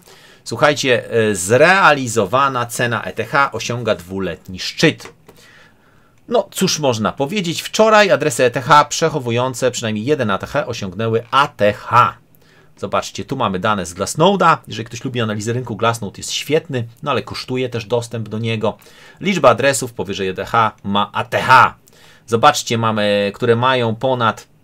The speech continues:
jeden plus coinów, to jest milion sto siedemdziesiąt pięć tysięcy sześćset osiemdziesiąt jeden. Poprzednia A T H to było milion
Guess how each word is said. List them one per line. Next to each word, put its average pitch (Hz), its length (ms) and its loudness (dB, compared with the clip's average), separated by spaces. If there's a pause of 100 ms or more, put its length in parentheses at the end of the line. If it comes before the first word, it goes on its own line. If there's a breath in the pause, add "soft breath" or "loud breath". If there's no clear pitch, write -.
(540)
jeden 120 480 0
plus 113 280 -6
coinów, 180 440 0
to 113 120 0
jest 107 180 -4
milion 156 400 0
sto 151 160 -4
siedemdziesiąt 120 440 -6
pięć 107 260 -14
tysięcy 120 400 -8
sześćset 143 400 -2
osiemdziesiąt 107 400 -8
jeden. 175 200 0
Poprzednia 127 420 -2
A - 20 -6
T 127 120 -6
H 131 100 -6
to 120 80 -8
było 101 140 -6
milion 180 340 0